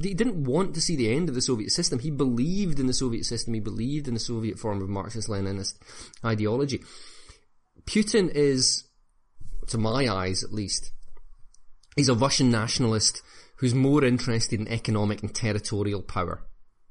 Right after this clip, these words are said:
than, than ideological power. He much more resembles, I think, and I was speaking to, uh, a Russianist about this who agreed with me. I was delighted by that. Uh, I thought, "Yay, amateur opinions being validated."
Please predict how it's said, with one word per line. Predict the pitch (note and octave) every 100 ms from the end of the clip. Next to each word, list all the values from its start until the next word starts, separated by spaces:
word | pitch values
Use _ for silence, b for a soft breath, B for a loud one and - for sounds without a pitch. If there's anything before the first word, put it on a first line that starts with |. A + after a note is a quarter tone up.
| - _ -
than, | A2 G2 F#2+ -
than | - -
ideological | G#2+ A2 A2 G2 G2+ F#2+ G2+ G#2
power. | - F2+ E2+ - - - _ b b -
He |
much | E3 C4 A3+
more | A3
resembles, | D#3+ B2 A2+ G#2+ G2+ G2
I | C3+
think, | -
and | C#3+
I | D3+
was | -
speaking | F#3 F3 D#3
to, | - C#3 B2 A2+ -
uh, | G2+ G2 F#2+ F#2+ - - - -
a | A#2+
Russianist | C3 - - - - - -
about | F2+ F#2+ D#2+
this | F2 - - -
who | A2+
agreed | G#2 E3+ B3
with | F#3+ C3
me. | G#2+
I |
was | A2+
delighted | D3+ D#3+ A3 A3+ G3
by | D#3
that. | F3 - G#2+
Uh, | G#2+ G#2
I | A2+
thought, | C3+ G3+
"Yay, | A#4 A3+ A3 G3+ F3
amateur | E3+ F#3 F3 E3
opinions | D#3+ D3+ D#3 C3
being | B2 A#2
validated." | A#2+ B2+ B2 A2+